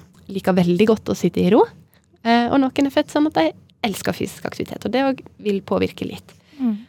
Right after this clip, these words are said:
Speaker 1: Ehm, og så, ehm, og så er vi jo i, sånn som samfunnet er nå, så er det jo veldig stor tilgang, eh, på, ehm,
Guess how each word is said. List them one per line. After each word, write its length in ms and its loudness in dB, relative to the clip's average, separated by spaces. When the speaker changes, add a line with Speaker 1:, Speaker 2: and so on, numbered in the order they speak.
Speaker 1:
Ehm, 760 0
og 160 -10
så, 420 -8
ehm, 400 -2
og 80 -8
så 360 -4
er 180 -2
vi 140 -2
jo 460 -2
i, 800 -2
sånn 160 0
som 160 -2
samfunnet 460 -2
er 20 0
nå, 240 2
så 160 -6
er 160 -4
det 80 -4
jo 80 -6
veldig 420 2
stor 540 -4
tilgang, 460 2
eh, 360 -2
på, 180 -2
ehm, 280 -8